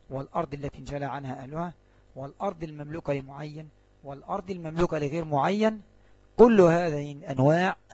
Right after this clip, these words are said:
تفتقر الزكاة فيها إلى حيازة الأرض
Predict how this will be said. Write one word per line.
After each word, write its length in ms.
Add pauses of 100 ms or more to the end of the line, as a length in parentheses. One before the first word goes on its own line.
(440)
تفتقر 520
الزكاة 520
فيها 240
إلى 200
حيازة 640 (880)
الأرض 360